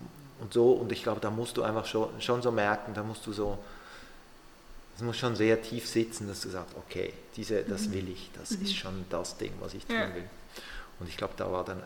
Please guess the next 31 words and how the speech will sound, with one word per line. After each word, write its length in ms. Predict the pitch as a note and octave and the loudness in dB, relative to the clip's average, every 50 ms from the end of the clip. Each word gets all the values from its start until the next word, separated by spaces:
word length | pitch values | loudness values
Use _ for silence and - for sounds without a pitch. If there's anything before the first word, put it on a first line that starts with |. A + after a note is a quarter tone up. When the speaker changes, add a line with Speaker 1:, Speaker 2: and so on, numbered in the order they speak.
| E2+ | -8
Speaker 1:
irgendwie 240 | G2 F#2+ F2+ G2 F#2+ | -8 -8 -6 -6 -6
der 120 | F#2 G2 F#2 | -4 -6 -6
Punkt, 340 | - - G#2+ G#2 F#2 - - | -6 -6 -8 -8 -8 -8 -10
wo 40 | G2+ | -10
ich 100 | - - | -10 -10
gemerkt 300 | G#2 G2+ F#2 F#2+ F#2 G2 | -8 -8 -8 -8 -8 -10
habe, 100 | F#2 - | -12 -12
okay, 240 | - - F#2+ F#2 F#2 G2+ | -10 -8 -8 -8 -6 -6
nee, 60 | G2+ | -6
ich 200 | G2+ G2+ - - | -6 -6 -8 -10
brauche 300 | - G2 G2 F#2+ F#2+ F#2+ | -6 0 2 2 2 2
das 160 | - G2 - | -2 -2 -2
nicht, 240 | G#2+ G2 - - - G#2+ | -2 -4 -4 -4 -4 -4
um 140 | G#2 F#2 | -4 -2
glücklich 320 | G2 G2 F#2+ - G#2+ - - | -2 -2 -2 -2 -4 -6 -6
zu 100 | - G2 | -6 -2
sein 200 | G2+ G2 F#2 F#2+ | -2 0 0 0
in 60 | F#2 | 0
meinem 180 | F#2 F#2 F2+ F2 | -2 -2 0 0
Leben, 280 | F#2+ G2+ A2 G#2+ G2 F2 | 2 2 2 0 0 -2
dass 180 | F#2 - - | 0 0 0
ich 100 | F#2+ - | -4 0
da 100 | - G2+ | -2 0
ständig 400 | F#2 - - F#2+ F#2 - C4 - | 0 0 0 0 6 8 8 8
auf 80 | F2+ F2 | 8 6
der 100 | - G2+ | 4 4
Bühne 260 | - - G#2 G#2 G#2+ G2 | 4 4 6 6 6 6
Speaker 3:
<laughs> 0 | |
Speaker 1:
stehe. 220 | - - G#2 F#2 - - - - - - - - - - | 6 4 4 0 0 -4 -4 -4 -2 4 4 4 6 8
Speaker 2:
Ja. 140 | G#3+ F#3+ - - - - - - - | 6 6 6 2 -4 -8 -8 -8 -6
Speaker 1:
So. 100 | - | -2